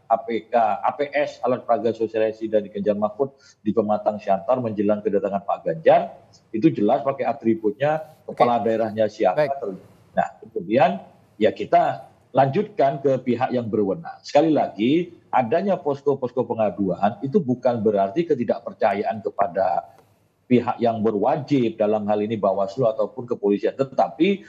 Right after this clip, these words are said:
Speaker 1: lebih membantu, mengadvokasi, eh, tim-tim kami di lapangan, masyarakat yang ingin berpartisipasi itu bisa lebih mudah aksesnya. Tentu
Speaker 2: Oke.
Speaker 1: kita akan melakukan advokasi kepada mereka.
Speaker 2: Ya, ngomong-ngomong soal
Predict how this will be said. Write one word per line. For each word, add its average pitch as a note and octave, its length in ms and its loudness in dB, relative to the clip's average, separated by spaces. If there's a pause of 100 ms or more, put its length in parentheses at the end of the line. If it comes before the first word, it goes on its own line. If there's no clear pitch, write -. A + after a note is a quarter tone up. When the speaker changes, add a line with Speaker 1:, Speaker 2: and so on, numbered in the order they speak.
(200)
Speaker 1:
lebih C3 400 2
membantu, D3 960 0
mengadvokasi, C3+ 1200 -2 (320)
eh, A#2 200 4 (120)
tim-tim D#3+ 400 0
kami B2 320 0
di G#2+ 80 -2
lapangan, G2 640 0
masyarakat C3 560 -2
yang C3 160 -2
ingin D3 320 0
berpartisipasi A#2+ 1300 -2
itu C3+ 160 2
bisa D3+ 240 0
lebih B2 320 0
mudah C3+ 400 0
aksesnya. A2+ 560 -2 (240)
Tentu D3+ 320 0
Speaker 2:
Oke. D3+ 160 0
Speaker 1:
kita G#2 160 -2
akan C3 320 0
melakukan A2+ 420 -2 (140)
advokasi - 560 -2
kepada F#2 320 -2
mereka. F#2 460 -2 (500)
Speaker 2:
Ya, D3+ 160 2
ngomong-ngomong F#3+ 640 0
soal E3+ 320 2